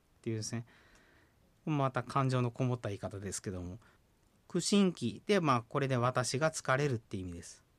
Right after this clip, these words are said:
で、「フミ」なんですけども、これは今日の学習で学びます。「テタシンプイアンクスシニアンロック」。「ここに泉があるから休みましょうよ」っていう表現になっています。「テタ」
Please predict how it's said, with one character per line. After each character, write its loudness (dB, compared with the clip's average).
で、 0
「フ 2
ミ」 6
な 4
ん 2
で -2
す -4
け 2
ど 4
も、 4
こ 0
れ 6
は -2
今 2
日 2
の -2
学 -8
習 -4
で 2
学 0
び -10
ま -12
す。 -14
「テ 4
タ 6
シ 2
ン 6
プ 2
イ 4
ア 2
ン 4
ク -2
ス -2
シ -2
ニ 6
ア 6
ン 4
ロ 4
ッ -2
ク」。 -20
「こ -4
こ 2
に 2
泉 0
が 4
あ 2
る 0
か 2
ら 4
休 2
み 2
ま 2
し -2
ょ 4
う 4
よ」 0
っ -20
て -4
い -2
う -10
表 0
現 2
に 2
な 2
っ -8
て -10
い -4
ま -8
す。 -14
「テ 4
タ」 2